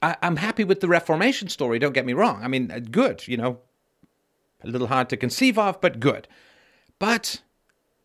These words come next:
when you say to me the situation she found herself in, no, no, no, come on. She had agency. She had choice the whole time.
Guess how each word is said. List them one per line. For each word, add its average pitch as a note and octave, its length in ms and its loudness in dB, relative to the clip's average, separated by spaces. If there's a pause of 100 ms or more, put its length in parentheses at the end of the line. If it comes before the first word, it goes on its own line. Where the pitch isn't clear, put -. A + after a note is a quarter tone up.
(240)
when D#3+ 200 2
you D#3 100 0
say F3 240 2
to D#3+ 80 -2
me D3+ 120 0
the C3 100 -4
situation C#3 580 0
she C#3+ 140 -2
found G3 420 -2
herself A2+ 460 -2
in, - 180 -12 (540)
no, G#2 180 -4
no, F#2 120 -8
no, F2 300 -16
come B2 160 -4
on. F#2+ 180 -8 (800)
She - 300 -2
had C3+ 200 -2
agency. G2+ 500 -4
She C#3 200 -4
had A2 200 -10
choice - 560 -12 (120)
the - 80 -8
whole C#3+ 300 -4
time. B2 280 -10